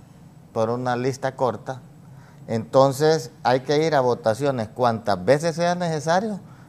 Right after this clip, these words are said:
hasta que se elija la corte por mayoría calificada, que son ochenta y seis votos. Entonces decían, no, dicen, es que la corte, su periodo vence el once de febrero. <clears throat> Nosotros la vez pasada estuvimos desde el veinticinco de enero votando hasta el once de febrero.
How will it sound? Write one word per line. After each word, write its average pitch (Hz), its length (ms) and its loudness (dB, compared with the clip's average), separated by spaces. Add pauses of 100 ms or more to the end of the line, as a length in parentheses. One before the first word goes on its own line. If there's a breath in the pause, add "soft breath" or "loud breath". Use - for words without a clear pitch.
(100)
hasta 123 440 -2
que 120 120 0
se 113 140 -2
elija 143 320 -2
la 110 200 -2
corte 156 340 -4
por 110 340 -4 (180)
mayoría 117 760 0
calificada, 110 640 -4
que 107 100 -6
son 101 160 -6
ochenta 101 380 -10
y - 20 -14
seis 113 180 -6
votos. 143 360 -4 (680 loud breath)
Entonces 135 520 4
decían, 135 560 0
no, 139 220 -4
dicen, 107 300 -4
es 107 180 -4
que 135 180 -4
la 135 240 -4
corte, 139 420 -2
su 131 220 -8
periodo 113 400 -2
vence 123 300 -4
el 98 100 -4
once 104 240 -4
de 101 60 -4
febrero. 113 480 -4 (160)
<clears throat> 143 840 -8
Nosotros 110 460 -2
la 117 80 4
vez 120 100 -2
pasada 135 380 0
estuvimos 131 420 -4
desde 101 220 -4
el 98 80 -6
veinticinco 101 640 -8
de 120 60 -6
enero 139 260 -4
votando 151 520 -4
hasta 120 220 -8
el 107 80 -4
once 110 240 -6
de 98 80 -4
febrero. 107 460 -4